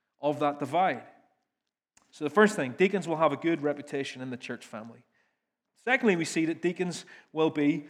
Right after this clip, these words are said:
full of the Holy Spirit. This means, as a baseline, this means that they're Christians, right? They've,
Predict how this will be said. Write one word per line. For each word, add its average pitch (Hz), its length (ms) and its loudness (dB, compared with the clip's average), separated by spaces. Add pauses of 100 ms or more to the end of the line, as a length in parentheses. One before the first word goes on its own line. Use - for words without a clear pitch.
(120)
full 156 380 0
of 160 100 0
the 170 80 -2
Holy 185 260 0
Spirit. 196 560 -4 (1000)
This 208 180 4
means, 196 300 6 (880)
as 147 80 -2
a 165 60 6
baseline, 143 680 2
this 165 220 -2
means 170 180 0
that 165 80 -4
they're 139 100 -2
Christians, 143 640 -2
right? 160 240 4
They've, 160 220 0